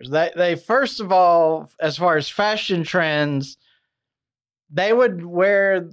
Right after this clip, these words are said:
coats and bloomers and skirts and carry around muffs and cummerbunds and all that mess that women wore during this period.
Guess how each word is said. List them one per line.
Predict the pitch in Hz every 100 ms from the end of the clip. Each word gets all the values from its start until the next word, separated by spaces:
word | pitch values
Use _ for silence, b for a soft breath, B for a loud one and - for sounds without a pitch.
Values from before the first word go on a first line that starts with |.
| _
coats | 185 185 180 180 -
and | 180 160
bloomers | 160 175 160 165 156
and | 165 151
skirts | - 160 160 170 165 - -
and | 151 135
carry | 143 160
around | 160 160 143
muffs | 143 160 147 - -
and | 156 143
cummerbunds | 170 156 156 147 156 156 156 139 147
and | 143
all | 156 180 175 180
that | 160 160 - _ _
mess | 135 143 151 165 147 - -
that | 147 131
women | 147 151 143 135
wore | 135 147 139 127
during | 131 127 123
this | 113 -
period. | - 147 92 90